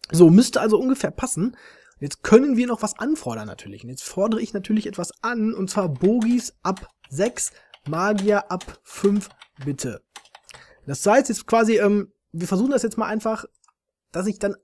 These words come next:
irgendwie außen, wir, wir brauchen auch vor allem beide Helden. Das ist ganz wichtig, wir müssen, das ist das Problem der Packers. Das Problem der Packers ist, die laufen außen rum. Die laufen außen rum und machen nicht das, was sie sollen. Sie sollen natürlich in die Mitte gehen,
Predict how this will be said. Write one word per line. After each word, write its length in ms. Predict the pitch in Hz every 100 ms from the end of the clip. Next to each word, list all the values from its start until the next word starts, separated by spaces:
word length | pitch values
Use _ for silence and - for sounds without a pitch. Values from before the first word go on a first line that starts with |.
| _
irgendwie 360 | 262 277 240 -
außen, 380 | 277 285 214
wir, 160 | 185 165
wir 80 | 180
brauchen 200 | 214 214
auch 80 | 190
vor 120 | 180
allem 100 | 185
beide 200 | 185 170
Helden. 460 | 160 185 160 151
Das 260 | 190 - _
ist 60 | -
ganz 180 | 185
wichtig, 260 | 165 196 -
wir 80 | 175
müssen, 320 | 226 220 - 165
das 160 | 175
ist 140 | 208 226
das 80 |
Problem 280 | - 196 220
der 100 | 214
Packers. 420 | 208 240 160 160 - - -
Das 120 | -
Problem 300 | - 180 220
der 80 | 240
Packers 320 | 233 240 240
ist, 180 | 214 -
die 60 | 180
laufen 400 | 165 220 220 -
außen 300 | 226 247 175
rum. 300 | 127 110 90 _ _ _ _ _
Die 40 | 156
laufen 240 | 185 196
außen 300 | 233 277 220
rum 340 | 185 277 320 - _ _ _
und 260 | 202 220 -
machen 220 | 208 233
nicht 160 | 226 226
das, 120 | -
was 100 | 214
sie 100 | 220
sollen. 420 | 226 170 95 - _
Sie 140 | - 135
sollen 160 | 208
natürlich 240 | 202 214 214
in 60 |
die 60 | 214
Mitte 200 | 302 208
gehen, 340 | 135 113 107